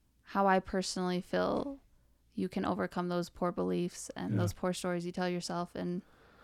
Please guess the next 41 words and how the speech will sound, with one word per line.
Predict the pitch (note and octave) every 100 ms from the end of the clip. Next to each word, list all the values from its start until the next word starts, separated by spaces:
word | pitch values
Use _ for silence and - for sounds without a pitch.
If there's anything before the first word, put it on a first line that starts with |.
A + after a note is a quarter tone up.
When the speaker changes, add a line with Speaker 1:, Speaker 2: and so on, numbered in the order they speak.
| - - - -
Speaker 1:
become | F#3+ G#3
more | - G#2
powerful. | - G#3 G#3 - - -
Speaker 2:
Okay, | - A#2+
I'm |
gonna | A#2 A#2+
ask | A#2 B2
you |
a | A2+
really | G#2+ A#2 A#2+ A#2+ A#2+ A#2+ A2 - - _ - -
tough | - A2+ -
question. | A2 G#2+ - C3+ C#3 - -
Speaker 1:
Okay. | - F#3 - -
Speaker 2:
Okay. | A2 A2+ - - _ - - - - - - - - _ _
If | - A#2+
there's | B2+ A#2+ G#2+
one | A#2 B2
thing | C3 B2+
you | A#2+
could | A#2+ A2
tell | - A#2
your | A2+
dad, | G#2+ A2 A2 A2
if | G#2+
somehow | - A#2 A2 A#2
he's | G#2 G#2+ G2+
hearing | A#2 A2 G#2+
this | A2 A2 -
today, | A2+ A2
what | A2 A#2+
would | C3 A#2
you |
tell | A2+ B2 A#2+
him | A#2
right | A#2 B2
now? | A#2+ A#2+ - - G#3
Speaker 1:
I | A3+
knew | A3+ A#3+
you | B3 - C#4
were | -
gonna | -